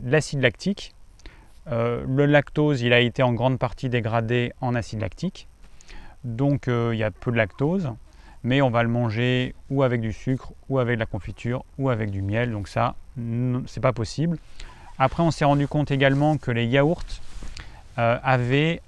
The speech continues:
un index, euh, insulinique élevé. L'index insulinique, c'est la capacité qu'ont certains aliments qui ne contiennent pas de glucides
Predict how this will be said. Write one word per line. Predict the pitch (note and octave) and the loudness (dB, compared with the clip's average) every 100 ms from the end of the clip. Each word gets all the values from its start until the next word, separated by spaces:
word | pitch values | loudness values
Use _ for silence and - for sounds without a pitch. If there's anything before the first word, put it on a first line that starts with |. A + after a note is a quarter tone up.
| - | -4
un | A#2+ A#2+ A#2 A#2 A2+ C3+ | 0 0 0 0 0 2
index, | D3+ C3 C#3 B2+ - - A2 - - - | 2 2 2 0 -4 -14 -16 -18 -20 -12
euh, | A2+ - | -8 -2
insulinique | C#3+ - C3+ C3 C#3+ E3 - - - F#3 | -2 -2 -2 0 0 -2 -8 -18 -8 -2
élevé. | F3+ C3 A#2+ A2+ - - - | 0 2 2 0 -2 -6 2
L'index | C3+ C#3 D3 - - | 2 4 2 0 -6
insulinique, | D#3 C#3 C#3+ B2+ B2 F3+ - - - - - | -4 -2 0 0 2 0 -4 -16 -18 -20 -18
c'est | - B2+ | -2 2
la | A#2+ A#2+ | 4 2
capacité | - D#3+ D#3 D#3 - - C3+ | 0 -2 0 -2 -2 -2 -4
qu'ont | - G#2+ | -2 -4
certains | - - - C3+ B2 | -4 -4 -2 0 2
aliments | B2+ C3 C3 A2+ | 2 2 0 -2
qui | - | -6
ne | G#2+ | -8
contiennent | - A2 G#2+ G#2 | -6 -6 -4 -4
pas | - F#3 | -2 -2
de | |
glucides | C#3 B2 - D#3 F#3 | -2 -6 -4 -2 -2